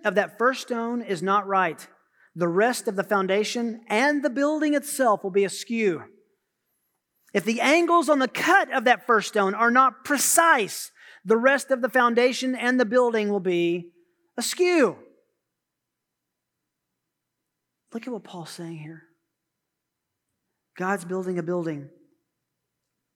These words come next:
And Paul shows that we comprise part of this building, but the very first part was Jesus, the text is explicit, himself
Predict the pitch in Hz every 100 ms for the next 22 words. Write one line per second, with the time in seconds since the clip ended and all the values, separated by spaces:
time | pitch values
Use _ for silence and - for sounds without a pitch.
0 | _ _ _ _ _ _ _ _ _ _
1 | _ _ 170 156 - 196 190 180 175 170
2 | 156 160 147 - _ _ _ _ _ _
3 | _ _ _ _ _ _ _ _ _ _
4 | _ _ - - 208 208 208 - 196 190
5 | 190 - - - 202 208 202 - 196 196
6 | 202 202 175 160 147 175 190 202 190 190
7 | 180 - 180 185 190 _ _ _ - 165
8 | 147 143 185 214 190 214 202 - _ _
9 | - 147 208 208 165 147 139 - 180 160
10 | 135 165 147 - - - - - - -